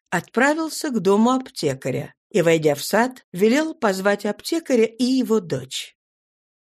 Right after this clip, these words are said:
Между тем явилась и королева со многими дамами, приняли девушку в своё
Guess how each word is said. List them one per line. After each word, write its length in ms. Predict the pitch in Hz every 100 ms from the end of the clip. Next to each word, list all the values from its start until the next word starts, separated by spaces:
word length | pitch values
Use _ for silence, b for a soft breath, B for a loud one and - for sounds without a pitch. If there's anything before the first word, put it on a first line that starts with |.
| _ _ _ _ -
Между 380 | 320 349 339
тем 280 | 311 262 294
явилась 480 | 311 262 262 302 -
и 60 | -
королева 640 | 320 330 302 156 147 156
со 180 | - 190
многими 480 | 190 175 170 180
дамами, 680 | 170 208 277 262 165 143 131 _ _ _ _
приняли 420 | - 330 302 220 180
девушку 460 | 175 151 151 151
в 60 | -
своё 260 | 160 151